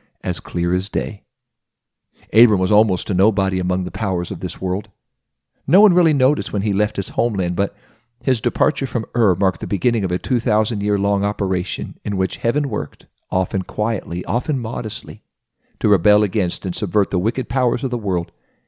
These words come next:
and break this satanic blockade. Satan may have noticed a mighty empire forming, but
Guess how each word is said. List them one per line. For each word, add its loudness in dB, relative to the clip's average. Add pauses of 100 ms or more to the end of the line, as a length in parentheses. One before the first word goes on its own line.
(140)
and -2
break -2
this -4
satanic -4
blockade. -6 (1400)
Satan 2
may 4
have 2
noticed 0
a 0
mighty 0
empire -2
forming, -4
but 0